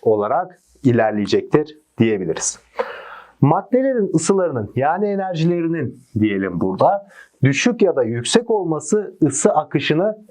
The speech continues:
etkilemez. Birinin enerjisi çok fazla olabilir. Ötekinin enerjisi çok az olabilir. Sıcaklıkları eşitse enerji burada herhangi bir önemli nokta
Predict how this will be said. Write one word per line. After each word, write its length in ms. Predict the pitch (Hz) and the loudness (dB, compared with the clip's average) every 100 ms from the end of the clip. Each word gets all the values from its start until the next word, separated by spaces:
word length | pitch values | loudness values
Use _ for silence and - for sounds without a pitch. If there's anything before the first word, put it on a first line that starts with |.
| - | -2
etkilemez. 760 | 160 160 160 156 139 - - _ - - | -2 0 0 0 0 -2 -4 _ -6 2
Birinin 260 | 202 220 196 | 4 4 2
enerjisi 400 | 190 180 175 220 | 0 -2 -2 -2
çok 220 | 202 - | -2 0
fazla 300 | 196 175 180 | -2 0 -2
olabilir. 480 | 175 175 151 104 - _ _ _ | -4 -4 -2 -4 -8 _ _ _
Ötekinin 380 | 151 180 175 196 | 0 2 0 -2
enerjisi 380 | 190 185 175 127 | -2 -4 -2 0
çok 200 | 147 147 | 0 0
az 120 | 151 | -4
olabilir. 500 | 202 202 175 196 - - | -6 -8 -8 -10 -12 -8
Sıcaklıkları 680 | - 113 131 165 165 202 | -2 0 0 -2 0 2
eşitse 560 | 202 196 185 - 214 214 - _ _ - | 2 -2 -4 0 -2 -2 -12 _ _ 0
enerji 520 | 127 139 151 160 156 | 0 0 -2 -2 0
burada 460 | 147 139 170 185 - | 0 0 -2 -2 -2
herhangi 760 | - 131 127 165 175 147 131 | 0 0 -2 -2 0 0 2
bir 240 | 123 120 120 | 0 0 -2
önemli 420 | 123 127 135 160 | -4 -4 -2 0
nokta 500 | 135 - - 196 | -2 0 0 0